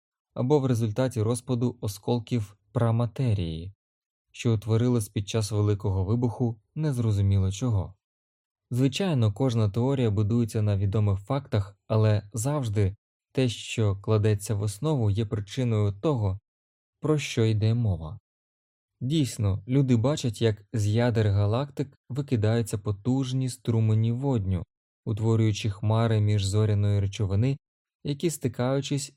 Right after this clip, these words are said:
дають початок новим зіркам. Та з іншого боку,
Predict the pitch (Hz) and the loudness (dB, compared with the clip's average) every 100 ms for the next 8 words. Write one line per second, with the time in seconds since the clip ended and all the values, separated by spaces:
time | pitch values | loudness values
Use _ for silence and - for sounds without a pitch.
0 | - 120 139 135 104 101 107 127 110 - | -2 0 0 0 -4 0 -2 -2 -6 -8
1 | 110 101 101 98 110 117 - 101 78 - | 0 2 4 2 2 -2 -2 -2 -2 -12
2 | _ _ _ _ _ - 104 95 127 143 | _ _ _ _ _ 0 2 4 0 0
3 | 151 131 110 98 95 87 | -2 0 2 0 -2 -8